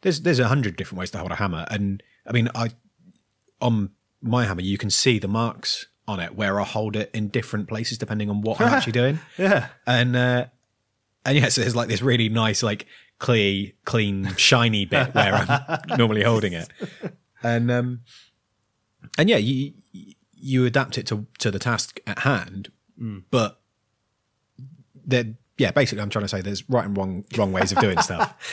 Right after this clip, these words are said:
Speaker 2: <laughs> Yeah,
Speaker 1: And
Speaker 2: well, I, I could guess maybe,
Speaker 1: And
Speaker 2: uh, with some of the stuff that you do, I don't know, uh, just, like, fine
Speaker 1: Yeah.
Speaker 2: work and stuff, you would probably hold it a bit closer to
Speaker 1: Oh,
Speaker 2: the
Speaker 1: yeah,
Speaker 2: head
Speaker 1: yeah,
Speaker 2: and,
Speaker 1: yeah.
Speaker 2: you
Speaker 1: And
Speaker 2: know,
Speaker 1: you,
Speaker 2: just
Speaker 1: you know, you get, if you wanna get in nice and close, but I
Speaker 2: yeah,
Speaker 1: mean,
Speaker 2: a bit
Speaker 1: it,
Speaker 2: of finesse.
Speaker 1: yeah,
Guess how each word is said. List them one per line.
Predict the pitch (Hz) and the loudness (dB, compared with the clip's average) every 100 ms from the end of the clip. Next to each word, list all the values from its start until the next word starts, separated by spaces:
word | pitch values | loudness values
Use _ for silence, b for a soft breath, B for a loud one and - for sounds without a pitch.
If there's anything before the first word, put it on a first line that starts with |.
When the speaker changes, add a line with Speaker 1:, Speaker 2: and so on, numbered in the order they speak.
| B B | B B
Speaker 2:
<laughs> | |
Yeah, | 196 175 | 2 4
Speaker 1:
And | 165 | 6
Speaker 2:
well, | 165 127 123 | 4 2 2
I, | 147 143 135 | 0 0 -2
I | |
could | 160 180 - | -2 -4 2
guess | 190 135 123 - | 4 4 0 0
maybe, | 139 123 104 107 107 _ | 2 2 0 -4 -6 _
Speaker 1:
And | - | 0
Speaker 2:
uh, | 107 104 104 107 | 0 2 0 0
with | 120 | 0
some | 127 123 | 0 0
of | |
the | 101 | -2
stuff | - 101 90 | -4 -6 -6
that | 101 | -10
you | 98 | -10
do, | 92 98 95 90 - _ _ _ | -10 -10 -8 -12 -18 _ _ _
I | 85 | -12
don't | 92 | -6
know, | 110 92 95 95 92 _ | -6 -4 -6 -8 -12 _
uh, | - 101 98 101 | -8 -4 -4 -4
just, | 98 151 131 | -4 -2 0
like, | 123 | -2
fine | - 135 143 151 127 127 _ _ _ _ _ _ 110 | 0 2 4 2 0 -6 _ _ _ _ _ _ -2
Speaker 1:
Yeah. | 139 | -2
Speaker 2:
work | - 110 | -2 -10
and | 95 | -8
stuff, | 110 101 - | -8 -8 -6
you | 123 | -4
would | 147 143 | -4 -6
probably | 127 110 104 | -6 -6 -8
hold | 98 101 | -8 -10
it | 98 | -10
a | |
bit | 98 98 | -12 -14
closer | - 104 - | -12 -12 -4
to | 98 | 0
Speaker 1:
Oh, | 131 | 2
Speaker 2:
the | 120 | 4
Speaker 1:
yeah, | |
Speaker 2:
head | 104 | 2
Speaker 1:
yeah, | 101 92 | 2 -2
Speaker 2:
and, | |
Speaker 1:
yeah. | 101 | -2
Speaker 2:
you | 95 - - - - - | -4 -6 -20 -20 -20 -2
Speaker 1:
And | 135 | 2
Speaker 2:
know, | |
Speaker 1:
you, | 135 | 2
Speaker 2:
just | 120 135 | 2 0
Speaker 1:
you | |
know, | 90 | 0
you | 95 | -2
get, | 92 - | -2 -4
if | 107 | -4
you | |
wanna | 101 | -4
get | 98 98 | -4 -4
in | 98 | -6
nice | 95 - | -6 -8
and | |
close, | 123 | -10
but | - 160 | -4 -2
I | |
Speaker 2:
yeah, | 143 | 2
Speaker 1:
mean, | 151 | 0
Speaker 2:
a | 151 | 2
bit | 127 | -2
Speaker 1:
it, | 160 | 0
Speaker 2:
of | |
finesse. | 120 117 104 - - | -2 -2 -2 -8 -6
Speaker 1:
yeah, | 160 92 | -4 -6